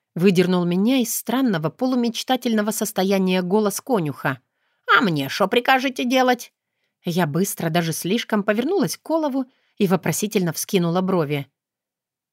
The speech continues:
«Ну, как бы, мне тут остаться, али пойти и почистить стойло? Кроме того, надо животинок напоить, задать корм, расчесать гривы».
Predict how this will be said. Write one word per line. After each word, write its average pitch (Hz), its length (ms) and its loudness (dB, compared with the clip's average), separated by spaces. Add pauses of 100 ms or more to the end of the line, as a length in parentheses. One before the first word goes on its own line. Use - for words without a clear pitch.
«Ну, 160 380 0
как 156 300 -4
бы, 156 240 2 (320)
мне 196 420 2
тут 494 280 0
остаться, 156 760 0
али 302 240 4
пойти 156 540 0
и - 40 -4
почистить 190 640 -2
стойло? 147 600 0 (340)
Кроме 156 360 -2
того, 143 340 0
надо 165 240 0
животинок 180 640 0
напоить, 170 600 -2
задать 180 400 0
корм, 226 500 2
расчесать 160 600 -2
гривы». 190 580 0